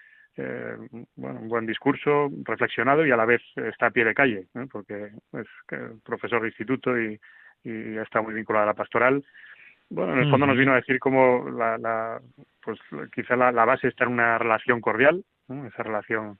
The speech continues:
Speaker 1: de la que nos habla también el sínodo sobre los jóvenes, el, el encontrarnos, el, eh, bueno, que los jóvenes se sientan acogidos, que, que podamos entablar, pues, una relación de amistad sincera con ellos, y a partir de ahí, pues, lo que han sido siempre las propuestas del Evangelio, una, una espiritualidad profunda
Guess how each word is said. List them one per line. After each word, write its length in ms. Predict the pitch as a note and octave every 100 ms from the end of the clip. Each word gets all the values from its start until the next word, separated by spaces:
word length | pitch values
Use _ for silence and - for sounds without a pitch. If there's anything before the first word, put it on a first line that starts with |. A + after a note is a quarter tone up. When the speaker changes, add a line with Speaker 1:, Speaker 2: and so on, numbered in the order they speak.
| - - _ -
Speaker 1:
de 120 | A#2+
la 120 | G#2
que 80 | G#2+
nos 120 | G#2+ A2+
habla 180 | A2+
también 240 | G#2+ G#2+ A2
el 60 |
sínodo 300 | - A#2 G#2+
sobre 200 | - G#2+
los 100 | G#2
jóvenes, 400 | - C#3 C#3 D3+ - -
el, 100 | G#2+ G#2+
el 100 | G#2
encontrarnos, 640 | G#2 G#2 G2 A#2 A#2+ A#2+ A#2
el, 220 | G#2+ G#2 - - - - _
eh, 360 | D3 C#3 B2 A#2+
bueno, 240 | A2+ C3+ - -
que 80 |
los 140 | A2 G#2
jóvenes 360 | A2+ A2 A2 - -
se 80 |
sientan 280 | A2+ A2+ A2
acogidos, 540 | G#2 A2 C3+ C3 C#3 B2+
que, 100 | A#2
que 120 | A2 G#2+
podamos 320 | A2 A2+ A2
entablar, 440 | G#2 G#2+ A2 G#2 - - _ _ _
pues, 200 | - A2
una 160 | A2+ A2
relación 340 | G#2+ G#2 A2+
de 60 | A2
amistad 300 | G#2+ - A2+
sincera 380 | A2 G#2 A2 G#2
con 100 | A#2
ellos, 300 | C3 C#3+ C#3+ - - - _ -
y 140 | A#2+
a 80 | B2
partir 280 | A#2 A2 A#2+
de 100 | A#2
ahí, 120 | C#3
pues, 240 | C#3 C3 - - -
lo 280 | A#2 A2+
que 100 | G2+
han 100 | A#2
sido 180 | A#2 A#2
siempre 240 | A2+ A2 A2
las 120 | G2+
propuestas 360 | A2+ A#2+ A#2
del 120 | G#2+ G#2+
Evangelio, 460 | G#2 - C#3+ A2
una, 300 | A2 A#2 A#2 A#2
una 180 | A2+
espiritualidad 640 | G#2+ A#2+ A2 A#2 G#2+ G#2+ A2+
profunda 480 | G#2+ - D3 D3+